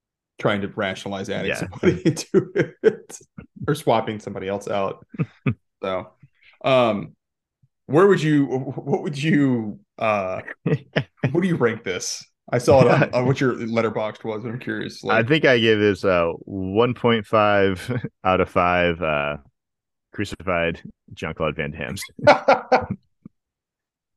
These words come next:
Speaker 1: Um,
Speaker 2: And that, after talking about this, that maybe feels high. <laughs>
Speaker 1: I was gonna say,
Speaker 2: But I'll
Speaker 1: I,
Speaker 2: stick
Speaker 1: I
Speaker 2: with
Speaker 1: think
Speaker 2: it. <laughs>
Speaker 1: I'm gonna go with a, a one out of, one out of five, uh,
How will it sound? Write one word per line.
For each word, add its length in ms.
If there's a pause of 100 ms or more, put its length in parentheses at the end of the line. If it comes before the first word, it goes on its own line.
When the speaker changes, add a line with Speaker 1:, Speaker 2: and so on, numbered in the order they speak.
(200)
Speaker 1:
Um, 720 (320)
Speaker 2:
And 120
that, 200 (100)
after 200
talking 300
about 180
this, 140
that 120 (120)
maybe 240
feels 240
high. 280 (440)
<laughs> 520
Speaker 1:
I 120
was 80
gonna 140
say, 140
Speaker 2:
But 100
I'll 120
Speaker 1:
I, 40
Speaker 2:
stick 140
Speaker 1:
I 40
Speaker 2:
with 160
Speaker 1:
think 240
Speaker 2:
it. 220
<laughs> 60
Speaker 1:
I'm 140
gonna 140
go 180
with 120
a, 40
a 200
one 500
out 180
of, 100 (1080)
one 360
out 120
of 120
five, 600
uh, 400